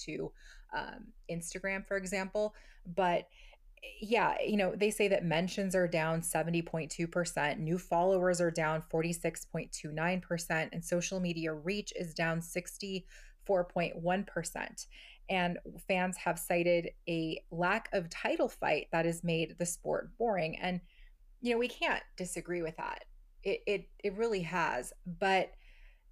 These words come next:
you know, when you think about also how many people were streaming and watching, um, F one and Drive to Survive during covid lockdowns,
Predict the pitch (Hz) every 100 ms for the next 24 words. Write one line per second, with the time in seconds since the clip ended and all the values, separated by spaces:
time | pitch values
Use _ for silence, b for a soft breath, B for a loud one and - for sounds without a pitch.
0 | - - 220 226 220 208 - - - -
1 | - - 214 226 240 254 - 311 403 -
2 | - - 190 185 175 165 - 180 185 220
3 | 220 185 - 185 175 185 170 165 - 180
4 | 175 165 - 175 - - - - 180 180
5 | 175 175 190 - - - 175 - - -
6 | - - 131 95 - - - - 180 180
7 | 175 175 165 165 165 - 151 151 165 165
8 | 165 170 165 160 151 147 151 165 160 156
9 | 160 - 175 170 156 160 165 180 - 139
10 | 135 175 175 -